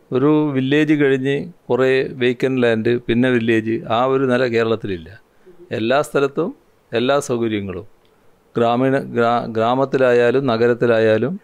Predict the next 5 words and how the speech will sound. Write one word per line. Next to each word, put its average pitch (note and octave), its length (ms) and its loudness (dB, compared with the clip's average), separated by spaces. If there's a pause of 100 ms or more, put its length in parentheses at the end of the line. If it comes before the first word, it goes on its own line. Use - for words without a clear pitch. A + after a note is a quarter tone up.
എല്ലാം B2+ 440 0 (540)
റോഡുകൾ C#3 440 2
വളരെ B2+ 560 0
മെച്ചപ്പെട്ടതാണ്. G#2 720 -2 (360)
ആളുകൾക്ക്, B2+ 720 -2